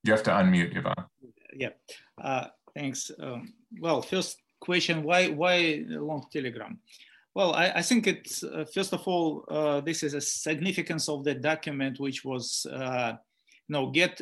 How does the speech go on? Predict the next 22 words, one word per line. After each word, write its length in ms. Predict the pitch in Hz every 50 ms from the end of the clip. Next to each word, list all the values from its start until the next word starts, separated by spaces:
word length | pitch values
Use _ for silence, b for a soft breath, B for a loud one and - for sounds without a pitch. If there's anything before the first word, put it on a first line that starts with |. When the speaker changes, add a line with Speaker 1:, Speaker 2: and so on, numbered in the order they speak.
| -
Speaker 2:
right 380 | - 147 156 175 180 175 175 -
in 180 | 165 156 131 -
time, 440 | 165 160 170 165 160 160 160 143 - _ _ _ _ _ _ -
uh, 320 | - - 135 135 135 127 123 - - -
for 640 | 147 143 143 139 139 139 139 135 135 131 123 - -
recipients. 640 | 135 131 - 139 131 113 120 107 104 110 - - - -
I 40 | -
mean, 240 | 120 117 110 110 113 -
right 280 | 123 151 160 160 156
it 160 | 156 147 - -
in 240 | 156 147 147 123 131
time 340 | 175 165 170 170 165 156 143
at 120 | 139 127
the, 120 | 135 131 - _ -
at 160 | 151 143 131 139
the 60 | 139
moment 500 | 143 147 156 156 147 143 139 131 - -
when, 460 | 135 135 127 127 127 127 123 120 123 B B B B B B B B B B -
uh, 460 | - 139 139 139 135 135 131 123 127
that 220 | 135 147 139 143
was 180 | 135 135 123 123
a 200 | 127 123 120